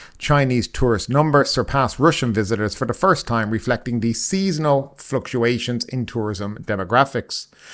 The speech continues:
Despite the inflated prices, hotels mainta-, uh, maintain high occupancy rates during the high season, generating significant revenue for the province.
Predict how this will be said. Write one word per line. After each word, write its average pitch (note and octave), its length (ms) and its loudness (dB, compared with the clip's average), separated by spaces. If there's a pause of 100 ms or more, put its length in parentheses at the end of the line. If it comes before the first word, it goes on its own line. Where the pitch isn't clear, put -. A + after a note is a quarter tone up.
(160)
Despite - 500 2
the C3 180 0
inflated C#3 580 2
prices, A#2 420 0
hotels D3 500 4
mainta-, B2 380 -2
uh, A2 320 2
maintain A2+ 500 -2
high A#2+ 280 2
occupancy G#2 540 -4
rates D3 380 2
during G#2+ 240 0
the F2 80 -4
high F#2 160 -2
season, C3 540 0 (240)
generating C3 580 4
significant D3+ 640 0
revenue G2+ 400 0
for G2 180 -6
the F2 60 -4
province. A#2+ 580 -2